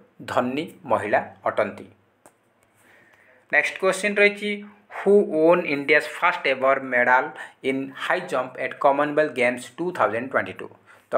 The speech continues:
କମନୱେଲ୍ଥ ଗେମ୍ସ ଦୁଇ ହଜାର ବାଇଶରେ ଇଣ୍ଡିଆ ପାଇଁ ପ୍ରଥମ ମେଡାଲ ହାଇ ଜମ୍ପରେ କିଏ ଜିତିଛନ୍ତି? ତ ହାଇ ଜମ୍ପରେ କିଏ ଜିତିଛନ୍ତି?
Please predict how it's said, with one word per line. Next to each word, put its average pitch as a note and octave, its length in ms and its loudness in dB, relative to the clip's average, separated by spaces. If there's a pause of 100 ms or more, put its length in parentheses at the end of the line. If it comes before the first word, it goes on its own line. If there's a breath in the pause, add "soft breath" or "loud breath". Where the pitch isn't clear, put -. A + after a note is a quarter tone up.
(160)
କମନୱେଲ୍ଥ C3+ 640 2
ଗେମ୍ସ B2 360 -2
ଦୁଇ A#2 160 -8
ହଜାର A#2 200 -2
ବାଇଶରେ A2 600 -2 (600 loud breath)
ଇଣ୍ଡିଆ D#3 300 4
ପାଇଁ F#3 160 0
ପ୍ରଥମ F3+ 800 0 (280 loud breath)
ମେଡାଲ C3 440 4 (200)
ହାଇ D3 140 0
ଜମ୍ପରେ D#3+ 400 -4
କିଏ C#3 320 -6
ଜିତିଛନ୍ତି? G#2 580 -12 (600)
ତ - 40 -2
ହାଇ A#2 240 0
ଜମ୍ପରେ C3+ 260 -4
କିଏ C3+ 140 -6
ଜିତିଛନ୍ତି? B2 420 -8